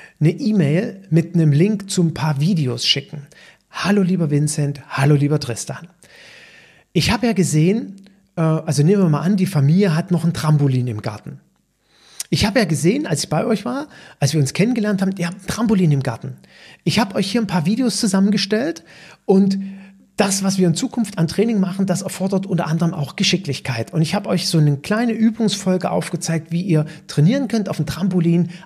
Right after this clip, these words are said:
einen Überschlag zu machen. Falls ihr es noch nicht könnt, ich wünsche euch ganz viel Spaß dabei.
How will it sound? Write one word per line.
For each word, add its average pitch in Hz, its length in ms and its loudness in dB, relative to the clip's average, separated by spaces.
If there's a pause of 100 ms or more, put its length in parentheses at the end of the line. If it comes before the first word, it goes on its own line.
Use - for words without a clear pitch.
einen 190 320 0
Überschlag 160 560 0
zu 139 80 -4
machen. 110 340 -10 (220)
Falls - 400 0
ihr - 80 -4
es 180 100 -2
noch 175 160 0
nicht 147 180 0
könnt, 233 320 -2
ich 170 140 -6
wünsche 190 220 0
euch 156 140 -2
ganz 139 200 -4
viel - 140 -6
Spaß - 260 -8
dabei. 131 320 -10